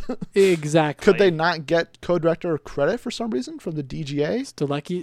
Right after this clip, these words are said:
Speaker 2: Stalecki's the director, Leitch is the coordinator, and at a certain point they just melded and, I don't
Speaker 1: That's
Speaker 2: know.
Speaker 1: very fascinating, 'cause I never knew that.
Speaker 2: He, uh, Chad's the only person on that, um, the Lamont, the
Speaker 1: Okay.
Speaker 2: Belmont, or whatever you call it.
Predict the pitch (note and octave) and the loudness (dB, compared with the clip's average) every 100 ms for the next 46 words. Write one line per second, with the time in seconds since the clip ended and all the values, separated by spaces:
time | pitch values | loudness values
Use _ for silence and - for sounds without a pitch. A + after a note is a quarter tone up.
0 | E3 D#3 D#3 G#3+ G3+ E3+ C3 C3+ B2+ C3 | -4 -4 -4 -4 0 -2 0 0 0 0
1 | C3 C#3 E3 - - B3 B3 F#3+ F#3 - | 2 2 0 -6 -4 -2 0 -2 -4 -2
2 | D#3 C#3 D3 - - - F#3 A3+ A#3+ B3 | -6 -2 -4 -4 -14 -2 0 0 0 0
3 | A#3+ A#3 F3+ D#3 G3 F3 E3+ F3+ F#3+ F3 | 0 0 -2 -4 -4 -4 -4 -4 -4 0
4 | D#3+ D#3 D3+ D3 D#3 E3 E3 E3 D#3 D3+ | -2 0 -2 -2 -2 -4 -2 -4 -4 -6
5 | D3 D3 D3 D#3 D#3 D#3+ C#3 C#3 B2 C#3+ | -6 -8 -8 -10 -12 -10 -10 -8 -6 -6
6 | E3+ - D#3+ E3+ E3 D#3+ D#3 B2 A2+ C3+ | -6 -2 4 4 4 2 0 -4 -4 -4
7 | C#3 D3 C3+ D#3 D3+ - - - - - | -2 -4 -4 -4 -6 -8 -14 -20 -20 -20
8 | - _ _ C#3+ D3+ D#3 D3 - C#3+ D#3+ | -20 _ _ -20 -16 -16 -16 -10 -6 -6
9 | C#3+ D3 _ D3 D3+ D#3+ D#3+ D#3+ D3+ D3+ | -8 -14 _ -6 -4 -4 -4 -4 -4 -6
10 | C#3 C3+ C3+ C3+ C3+ - _ _ _ _ | -8 -8 -6 -8 -8 -14 _ _ _ _
11 | _ _ _ E3+ B2+ A#2+ A#2 A#2 A#2+ B2 | _ _ _ -8 -6 -6 -6 -8 -12 -16
12 | _ _ - C#3 C3 C3+ C3+ C3+ C3+ C#3 | _ _ -10 -8 -6 -8 -8 -6 -4 -4
13 | B2 B2 _ C3+ C3 B2+ C3 F3+ A3 C3 | -6 -12 _ -14 -4 -2 2 4 4 2
14 | C3 C3 C3+ C3 B2 C#3+ B2 B2 | -4 -6 -6 -8 -8 -6 -6 -6